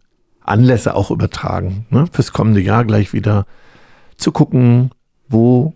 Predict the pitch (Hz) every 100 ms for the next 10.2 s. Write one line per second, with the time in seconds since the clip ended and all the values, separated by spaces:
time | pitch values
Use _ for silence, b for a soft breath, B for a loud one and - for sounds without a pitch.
0 | _ - 117 113 107 98 107 - - 107
1 | - 98 98 98 - 117 104 - 107 92
2 | - 156 151 - 120 117 107 98 104 104
3 | - 101 95 - - 120 110 - B B
4 | B B - 143 180 - 135 - 127 135
5 | 127 101 104 - 104 98 104 98 90 -
6 | 95 - - 98 - - 117 120 - -
7 | 127 131 101 107 117 110 - 87 101 101
8 | 107 104 87 101 - 175 160 131 107 -
9 | - 113 - - - - - 98 113 110
10 | 107 90